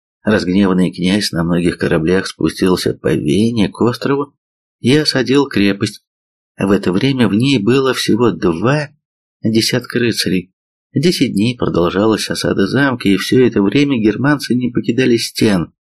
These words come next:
посылая стрелы в любого приближающегося на расстоянии выстрела. На одиннадцатый день защитники крепости едва держались на ногах, и любая атака могла принести полоцкому князю успех.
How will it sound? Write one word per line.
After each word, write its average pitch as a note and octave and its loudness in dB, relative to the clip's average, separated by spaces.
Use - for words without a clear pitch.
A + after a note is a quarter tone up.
посылая G2+ 2
стрелы G#2 0
в D#2 0
любого G#2 0
приближающегося F#2+ -2
на F#2 0
расстоянии F#2 0
выстрела. - -2
На G#2 4
одиннадцатый F#2+ 0
день G#2+ 0
защитники F2+ -2
крепости G2+ -2
едва F2+ 0
держались G2+ 0
на G2+ 0
ногах, A#2 -2
и A2 2
любая F#2 2
атака A#2+ -6
могла F#2 2
принести G#2 2
полоцкому A2 -2
князю A2+ -2
успех. - -2